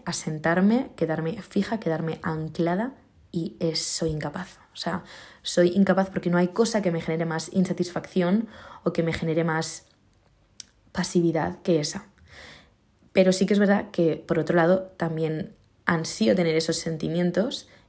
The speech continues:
y poder disfrutar de un poco de pausa en ciertos procesos de mi vida. Entonces, ya os digo que el proceso, el proceso en el que estoy sumergida en este momento siempre va a estar, em,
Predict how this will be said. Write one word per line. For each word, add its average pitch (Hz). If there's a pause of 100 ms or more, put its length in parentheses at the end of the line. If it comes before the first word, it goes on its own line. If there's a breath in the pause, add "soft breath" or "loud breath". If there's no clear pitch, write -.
y 185
poder 170
disfrutar 160 (100)
de 160
un 156
poco 151
de 151
pausa 160
en 151
ciertos 156
procesos -
de 160
mi -
vida. 185
Entonces, 180 (640 loud breath)
ya 180
os 180
digo 190
que 151 (800)
el 165
proceso, 180
el 185
proceso 185
en 214
el 202
que 190
estoy 185
sumergida 190
en 165
este 165
momento 156 (480 loud breath)
siempre 170
va 160
a 156
estar, -
em, 82